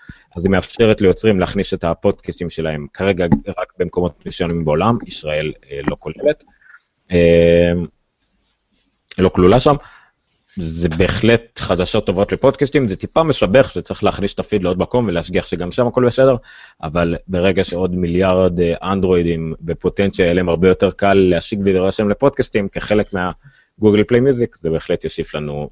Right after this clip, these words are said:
אה, דברים. מי שצופה בנו ביוטיוב, אנחנו, כיוון שאנחנו עושים את זה בגוגל הנגאוט, אין ממש אפשרות לצ'אט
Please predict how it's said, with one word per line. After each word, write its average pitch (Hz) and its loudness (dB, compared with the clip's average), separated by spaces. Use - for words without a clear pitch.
אה, 69 -10
דברים. 69 -10
מי 127 4
שצופה 123 4
בנו 123 6
ביוטיוב, 117 6
אנחנו, 87 -6
כיוון 92 -4
שאנחנו 104 -4
עושים 101 -4
את 98 0
זה 101 4
בגוגל 90 2
הנגאוט, 120 2
אין 113 2
ממש 101 0
אפשרות 82 -2
לצ'אט - -4